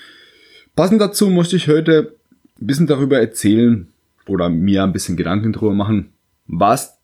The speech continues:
ein Coach von einem Trainer unterscheidet. Weil für mich persönlich sind zwei verschiedene Sachen, wie ich da an der Sache rangehe, wie ich mit meinem Kunden arbeite, ob ich Trainer oder Coach bin.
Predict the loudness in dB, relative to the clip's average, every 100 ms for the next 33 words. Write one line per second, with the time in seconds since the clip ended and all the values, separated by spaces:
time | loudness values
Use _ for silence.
0 | -4 -4 0 2 4 2 -2 -12 -14 -6
1 | -2 -2 -4 -6 0 0 0 -2 -6 -8
2 | -10 -8 -8 -8 -8 -12 -12 -12 -14 _
3 | _ _ 2 4 2 2 0 2 2 0
4 | 0 -2 0 -2 -2 -8 -4 -4 -2 -2
5 | 0 -2 -4 _ _ _ _ -6 0 0
6 | 2 -4 -2 -2 0 0 -2 -4 -6 -2
7 | 2 2 4 2 2 0 0 0 0 0
8 | -2 -2 -2 0 -2 -2 0 0 0 0
9 | -2 -4 -2 0 0 -2 -4 -6 -4 -4
10 | -4 -2 0 0